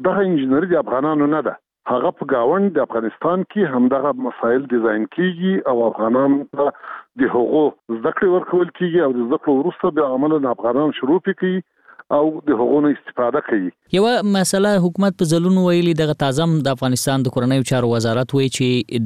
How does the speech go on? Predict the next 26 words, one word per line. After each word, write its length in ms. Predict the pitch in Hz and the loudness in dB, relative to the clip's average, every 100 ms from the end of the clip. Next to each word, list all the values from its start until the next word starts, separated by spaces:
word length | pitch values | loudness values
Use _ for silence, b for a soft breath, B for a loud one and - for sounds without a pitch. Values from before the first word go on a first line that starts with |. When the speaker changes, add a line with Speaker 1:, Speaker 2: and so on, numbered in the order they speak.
| 117 | -2
Speaker 2:
دغه 180 | 113 - | -2 -2
هسته 260 | 120 - 180 | -2 0 0
یې 260 | 175 143 123 | 2 2 2
نیولې 320 | 120 127 113 | 2 0 0
ده، 40 | 107 - | -2 -4
څوک 100 | 101 | -2
چې 60 | 117 110 | -2 -2
دا 80 | 104 | 0
ډول 260 | 107 107 104 | 0 2 2
ماینونه 320 | 104 104 101 | 2 2 0
نښلوي 280 | 98 113 104 101 | 0 -2 -2 0
په 120 | 98 | 0
موټرو 280 | 95 - 123 | 0 -2 -2
پسې 140 | 123 131 120 | -2 0 0
یا 100 | 117 | 0
هم 80 | 113 | 0
ترې 160 | - 107 | -2 -4
استفاده 380 | - 101 104 107 | -4 -2 -2 -2
کوي 100 | 104 110 | -2 0
په 120 | 104 | 0
نورو 180 | 101 101 | 2 0
ځایونو 300 | 98 95 92 | 0 -2 -4
کې. 100 | - B B - | -6 B B 0
که 180 | 151 147 | 2 2
داسې 220 | 196 190 208 | 0 0 -2
چې 60 | 175 | 0